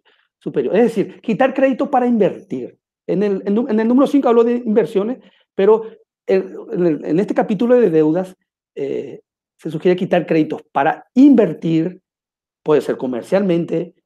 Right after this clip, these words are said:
inmobiliariamente o financieramente, o invertir en, en educación. Inclusive, voy a hablar un tercer ejemplo, invertir para mi salud. Como habíamos hablado, el presupuesto de un, de, de un jubilado es,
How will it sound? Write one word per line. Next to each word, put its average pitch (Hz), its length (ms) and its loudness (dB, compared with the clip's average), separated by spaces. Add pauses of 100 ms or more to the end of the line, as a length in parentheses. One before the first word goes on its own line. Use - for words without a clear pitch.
(140)
inmobiliariamente 147 720 -4
o 143 60 -4
financieramente, 143 960 -4 (840)
o 165 600 4 (400)
invertir 160 460 -4
en, 139 200 -4
en 151 320 -4
educación. 127 640 -6 (360)
Inclusive, 170 520 4
voy 160 120 6
a 262 40 6
hablar 254 160 2
un 247 140 2
tercer 208 240 0
ejemplo, 233 400 -2 (240)
invertir 180 400 0
para 180 160 -2
mi 175 120 -4
salud. 113 440 -10 (640)
Como 110 140 -18
habíamos 127 320 -4
hablado, 185 260 -2
el 180 80 2
presupuesto 160 540 -2
de 180 100 2
un, 160 240 -2 (360)
de, 127 880 -4
de 113 120 -12
un 117 120 -8
jubilado 170 580 2
es, 143 260 -2